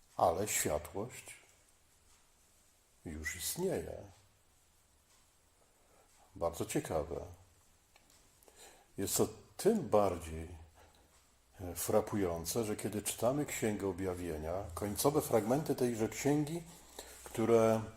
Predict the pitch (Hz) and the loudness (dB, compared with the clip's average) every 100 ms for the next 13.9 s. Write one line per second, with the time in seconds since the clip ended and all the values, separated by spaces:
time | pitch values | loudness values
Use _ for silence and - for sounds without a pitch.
0 | - - - - - - - 117 92 147 | -18 -20 -20 -20 -4 0 6 8 8 6
1 | 175 147 127 113 104 101 92 90 82 92 | 6 8 8 6 6 6 6 4 -2 -2
2 | 92 113 147 147 151 147 104 85 87 107 | 4 4 4 4 2 0 0 0 0 -4
3 | 143 143 - - - - - - _ - | -6 -12 -16 -20 -20 -20 -20 -20 _ -20
4 | - - - - - - 92 110 180 190 | -20 -20 -12 -2 0 2 2 4 2 0
5 | - 120 104 - 90 80 80 92 92 123 | -2 0 -2 -2 -2 -4 -6 -4 -2 -2
6 | 151 165 165 - - - _ - - - | -6 -8 -10 -16 -20 -20 _ -20 -20 -20
7 | - - - - - - - - - - | -20 -20 -20 -20 -20 -20 -20 -20 -20 -20
8 | - - - - - - - 90 82 98 | -20 -20 -20 -20 -20 -20 -14 -4 4 4
9 | - 160 165 95 78 - - 90 87 113 | 4 6 6 4 -4 -6 -8 -6 -6 -4
10 | - 131 - 147 - - - 107 - 131 | -4 -4 -4 -6 -4 -4 -2 -2 -2 -4
11 | 120 113 110 113 127 - - - - - | -2 0 0 0 -2 -4 -10 -10 -10 -10
12 | 90 123 247 208 92 85 - - - - | -6 -2 0 4 2 0 -6 -8 -10 -14
13 | - - 95 82 78 78 - - | -12 -4 -2 -2 -6 -8 -8 -8